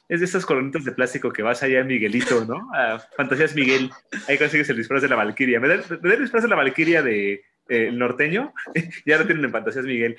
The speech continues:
Entonces, ahí, terrible, terrible falla. Y, y yo, y, y algo, te digo, algo bueno, algunos detalles del set, creo que el set sí está, sí le metieron ahí más ganas y más,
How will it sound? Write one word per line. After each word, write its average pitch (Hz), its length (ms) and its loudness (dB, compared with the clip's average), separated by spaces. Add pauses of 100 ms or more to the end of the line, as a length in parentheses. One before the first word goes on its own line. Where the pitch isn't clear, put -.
(300)
Entonces, 170 400 -2 (480)
ahí, 151 160 2 (320)
terrible, 147 400 0
terrible 143 400 4
falla. 139 440 -2 (360)
Y, 131 480 -4
y 117 40 -14
yo, 147 160 0
y, 131 220 -8 (140)
y 151 80 2
algo, 180 340 2 (180)
te - 60 -10
digo, 151 140 2
algo 156 180 0
bueno, 156 300 0
algunos 139 280 -2
detalles 135 440 -2
del 147 260 0
set, 156 420 -4 (100)
creo 135 140 -4
que 139 100 -6
el 120 60 -8
set 131 220 -4
sí - 120 -6
está, 120 540 -2 (680)
sí 139 100 -8
le 131 80 0
metieron 120 260 -2
ahí 117 80 -2
más 113 480 -4
ganas 110 500 -2
y 92 60 -16
más, - 500 -12